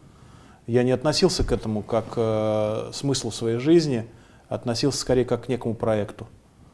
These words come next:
И вот этот проект как бы длится, переходит из одного в другое.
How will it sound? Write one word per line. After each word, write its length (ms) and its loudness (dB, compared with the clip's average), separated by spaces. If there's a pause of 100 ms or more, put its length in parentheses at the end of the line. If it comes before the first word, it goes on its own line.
(580)
И 220 2
вот 240 -2
этот 180 -2
проект 380 0 (300)
как 100 -14
бы 100 -6
длится, 380 -2
переходит 480 -4
из 100 -10
одного 280 -8
в 60 -8
другое. 440 -6